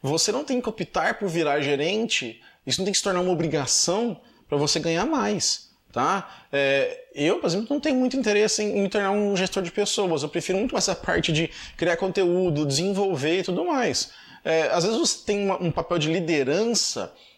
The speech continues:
técnica que é diferente de você ser um gestor de pessoas, ser um gerente. Isso são coisas diferentes, tá?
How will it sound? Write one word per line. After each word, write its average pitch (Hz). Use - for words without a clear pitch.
técnica 175
que 165
é 156
diferente 180
de 240
você 208
ser -
um 196
gestor 190
de 190
pessoas, 170
ser -
um 175
gerente. 170
Isso 139
são 151
coisas 156
diferentes, 147
tá? 147